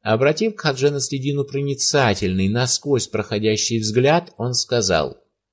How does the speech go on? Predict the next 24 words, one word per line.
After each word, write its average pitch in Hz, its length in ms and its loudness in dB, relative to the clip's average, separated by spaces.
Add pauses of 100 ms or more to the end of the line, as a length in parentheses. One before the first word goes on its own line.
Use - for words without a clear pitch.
(600)
«Ты 107 100 0
сам 147 260 4
знаешь, 143 720 0 (120)
почему 139 300 0
схвачен 135 640 2
и 170 320 0
ввергнут 101 640 4
мною 135 380 0
в 135 40 -14
тюрьму. 95 580 0 (480)
Мне 139 340 4
известно 160 420 4
о 147 60 0
тебе 147 280 4
всё. 123 580 4 (220)
Я 104 180 6
уже 117 180 4
давно 123 600 2
охочусь 127 640 -2
за 113 100 2
тобою. 113 600 4
Расскажи 135 440 4
теперь 156 320 0
сам 113 560 2